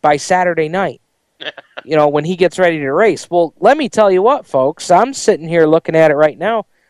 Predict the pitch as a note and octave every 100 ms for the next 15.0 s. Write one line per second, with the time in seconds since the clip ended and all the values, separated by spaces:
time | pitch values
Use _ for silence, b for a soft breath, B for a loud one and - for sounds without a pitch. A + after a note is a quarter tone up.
0 | _ - E4 G4 G3+ F#3+ A3 - A3 G#3
1 | G#3 C4+ B3+ G3 - - E3+ C#3+ C3+ B2
2 | C3 A#2+ A#2+ A#2 A2 C3+ B2 A2+ A2 A2
3 | - - _ _ _ _ - C#3 D#3 C#4+
4 | D#4+ D#3+ C#3 C#3+ D#3 F3+ A3 D#4 D3 -
5 | _ _ _ _ _ _ _ _ _ _
6 | _ _ _ - - D3 C3+ C3 - D#3
7 | G3 G3+ G#3 G3 F#3 F3+ E3+ D#3+ D3+ _
8 | _ _ _ _ _ - C#3+ E3 E3 E3+
9 | D#3+ D#3 C#3+ C3 F#3 - D#3+ D3 C#3 -
10 | C#3+ C3+ C#3 C3 - C3+ B2 C3 A#2 _
11 | _ _ E3+ D#3 C#3+ C#3+ - B2+ - C3+
12 | A#2+ - C3+ B2+ C#3 C3 A#2 _ _ -
13 | F#3+ F#3+ F#3+ D#3+ D#3+ D3+ C#3+ D3 D#3 D3+
14 | C#3 - E3 D#3 C#3 C#3 C3+ C3 C3 C3